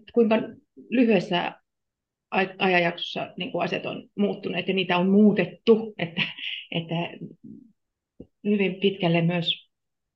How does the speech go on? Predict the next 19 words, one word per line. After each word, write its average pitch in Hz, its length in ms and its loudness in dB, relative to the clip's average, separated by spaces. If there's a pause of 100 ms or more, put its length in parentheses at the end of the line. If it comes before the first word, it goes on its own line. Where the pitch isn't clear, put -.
(140)
ihmiset, 190 460 2 (560)
kuten 196 420 0
sinun 170 300 -2
sukulaiset, 165 720 -6 (360)
jotka 170 440 -10 (880)
toisaalta, 170 520 -6 (1300)
ö, 175 40 -6 (480)
on, 165 320 -6
on 175 240 -6
niinku 175 180 -8
ehkä 180 200 -6 (100)
tahdottu 180 400 -4
jotenkin 190 300 -4
myös - 200 -4
unohtaa 285 440 4
tosta, 180 540 -4 (460)
tosta - 260 -10
tota - 300 -8
jotenkin 208 580 -4